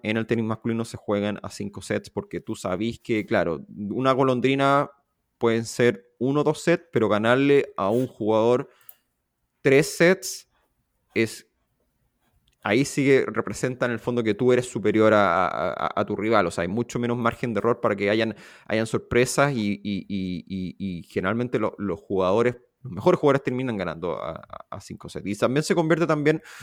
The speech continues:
entra un poco el factor físico y la fortaleza mental. O sea, tiene, tiene este factor como de, de, de,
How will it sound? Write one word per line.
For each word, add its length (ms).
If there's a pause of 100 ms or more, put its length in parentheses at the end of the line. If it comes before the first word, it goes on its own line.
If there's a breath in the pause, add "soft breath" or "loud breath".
(520 loud breath)
entra 260
un 100
poco 320
el 180
factor 300
físico 520
y 140
la 100
fortaleza 600
mental. 340
O 60
sea, 140
tiene, 220
tiene 180
este 160
factor 380
como 280
de, 220
de, 260
de, 500